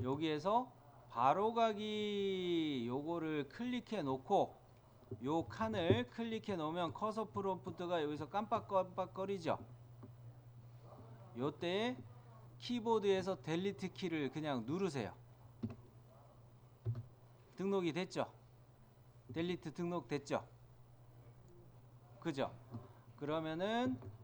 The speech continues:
요것으로 해가지고 확인. 자, 지금 스케치 편집 모드로 들어와 있었던 상태인데 내가 라인을 하나 딱 그려보고,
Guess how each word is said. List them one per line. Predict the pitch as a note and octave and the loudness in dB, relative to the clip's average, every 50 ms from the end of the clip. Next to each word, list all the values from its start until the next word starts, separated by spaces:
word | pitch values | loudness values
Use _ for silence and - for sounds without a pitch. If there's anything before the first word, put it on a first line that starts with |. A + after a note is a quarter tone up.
| - - - - - - | -20 -20 -20 -18 -10 -6
요것으로 | B2 C3 C#3 C#3+ D#3+ D#3+ D#3+ - E3 D#3 D#3 | -4 -2 0 0 0 -2 -2 -2 -2 0 0
해가지고 | D3+ D3 C#3+ D3 D3 D3 C3+ D3 D3+ E3 F3 E3+ | 2 2 4 4 4 4 4 2 -2 -2 -4 -4
확인. | E3+ - - A#3 A3+ G#3 D3 G2+ - - - - - - - - - - - - - - - - - - - - - - - - - - - - - - - - - - - - - | -4 -2 -4 -2 -2 -2 -2 -4 -4 -8 -14 -14 -14 -12 -14 -14 -14 -16 -18 -18 -18 -20 -20 -8 -4 -4 -4 -4 -6 -12 -16 -18 -18 -18 -16 -14 -14 -12 -12 -12 -14 -14 -14 -14 -6
자, | - E3+ E3 | -2 -2 0
지금 | D#3 F3+ G3+ A3+ A3+ | 0 0 0 0 0
스케치 | A3 - B3 - C#4 C4+ B3+ - A#3+ | -2 -2 -2 -2 -2 -2 0 -2 0
편집 | - B3+ C4+ C#4 C4+ C#4+ C4 | 2 4 4 4 4 4 4
모드로 | B3+ A#3+ A#3 A3 A3+ G#3+ G3+ F#3 | 6 6 6 8 8 6 6 6
들어와 | - E3 D#3+ F3+ F#3+ F#3+ F#3+ | 4 4 8 10 12 12 12
있었던 | F#3+ F3+ F#3 F#3 F3 - F3+ F3 E3 | 10 6 2 0 0 0 0 2 4
상태인데 | F3+ F#3 F3+ F3 F3+ E3+ D#3+ C3+ B2+ B2 C3+ D#3+ G3 A#3+ C4 - - - - - - - - - - - | 4 2 2 2 0 0 2 2 2 4 4 4 2 0 -2 -6 -10 -16 -16 -16 -16 -18 -18 -20 -12 -4
내가 | B2+ C3+ D3 D#3 D3 | -2 2 4 6 6
라인을 | C3+ B2 C3+ D3+ E3+ F3+ F#3 F3+ | 8 8 8 6 4 4 4 4
하나 | F3+ F3+ F3 F3 E3+ E3 | 6 6 6 6 6 6
딱 | - F3 E3+ E3+ E3 E3 E3 E3 E3 D3+ - | 6 6 6 8 8 8 8 8 6 4 2
그려보고, | - C#3+ C#3 D3+ D3+ C#3+ B2+ B2+ A#2+ A2+ A#2 A#2 B2 D3 F#3 A3 A#3+ - | -2 0 0 2 2 2 2 0 0 2 4 6 6 6 6 6 4 0